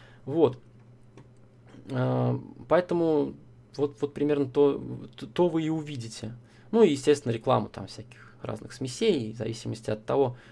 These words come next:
какой то сайт, э, что там кому, про-, кто кому проплатил, естественно, будут вам втирать и так далее.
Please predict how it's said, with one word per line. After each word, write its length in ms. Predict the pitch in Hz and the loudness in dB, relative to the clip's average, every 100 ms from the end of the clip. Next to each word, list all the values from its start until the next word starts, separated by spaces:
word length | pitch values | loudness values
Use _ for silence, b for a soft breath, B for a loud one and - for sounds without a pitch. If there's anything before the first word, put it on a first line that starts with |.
| B | B
какой 220 | - 120 120 | -8 -4 -4
то 100 | 123 | -2
сайт, 340 | - 196 190 - B B - | 2 2 2 -10 B B -16
э, 180 | - 120 | -12 -8
что 200 | - 139 | -2 0
там 180 | 120 | 0
кому, 320 | 113 117 117 113 | -2 -2 -2 -4
про-, 160 | - | -8
кто 220 | - - | -8 -8
кому 240 | 120 120 113 | -4 -4 -4
проплатил, 500 | 117 135 147 147 185 | -2 2 2 2 0
естественно, 640 | 120 143 143 - 117 110 | 2 0 0 -2 -6 -6
будут 300 | 113 120 113 | -6 -8 -8
вам 180 | 120 120 B B B B | -10 -10 B B B B
втирать 440 | - - 143 151 - | -18 -2 2 2 2
и 40 | |
так 180 | 123 120 | -2 0
далее. 300 | 113 107 | 0 -2